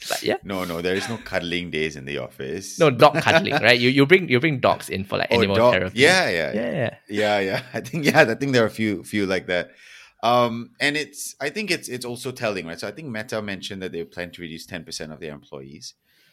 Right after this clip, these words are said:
Speaker 2: Um, this past couple of weeks, I think we, we've heard that Twilio has,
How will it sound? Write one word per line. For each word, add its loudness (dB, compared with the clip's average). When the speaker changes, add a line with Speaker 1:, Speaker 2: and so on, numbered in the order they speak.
Speaker 2:
Um, -6
this -8
past -6
couple -8
of -6
weeks, -12
I -12
think -14
we, -10
we've -12
heard -4
that -12
Twilio -6
has, -8